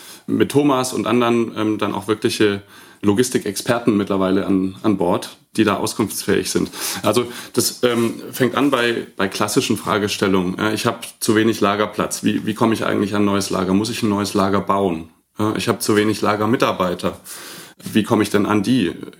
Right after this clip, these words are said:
Ja, jetzt bei Indeed sind fünfundzwanzigtausend Lager- und Lageristenstellen offen. Wie, wie gehe ich damit um?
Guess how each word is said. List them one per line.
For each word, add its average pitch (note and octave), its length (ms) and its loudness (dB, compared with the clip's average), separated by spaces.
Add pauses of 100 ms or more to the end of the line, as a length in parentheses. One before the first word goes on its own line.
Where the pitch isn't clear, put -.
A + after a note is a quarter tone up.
(280)
Ja, G2+ 140 0
jetzt - 440 -4
bei G2+ 160 2
Indeed G#2+ 500 0
sind G#2+ 300 2
fünfundzwanzigtausend G#2+ 1040 0
Lager- G#2 600 0
und G2+ 180 2
Lageristenstellen G2+ 880 0
offen. F2+ 400 -4 (240)
Wie, - 160 0
wie G#2+ 140 2
gehe A#2 120 2
ich A2 140 0
damit A2+ 300 2
um? E2+ 320 0